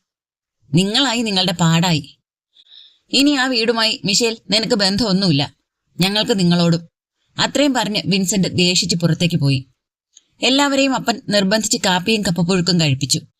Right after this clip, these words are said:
വലിയ സന്തോഷം ആരുടെയും മുഖത്തില്ലായിരുന്നു. എങ്കിലും വീണ്ടും ഒരു വാക്ക് പറയാൻ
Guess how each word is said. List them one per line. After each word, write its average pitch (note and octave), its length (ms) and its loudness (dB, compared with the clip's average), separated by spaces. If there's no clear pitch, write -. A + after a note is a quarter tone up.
വലിയ A#3+ 240 2
സന്തോഷം A3+ 540 -2
ആരുടെയും G#3 440 0
മുഖത്തില്ലായിരുന്നു. D#3 800 0
എങ്കിലും C4+ 460 2
വീണ്ടും C4 320 2
ഒരു C4 100 0
വാക്ക് A3 320 -2
പറയാൻ F#3 360 0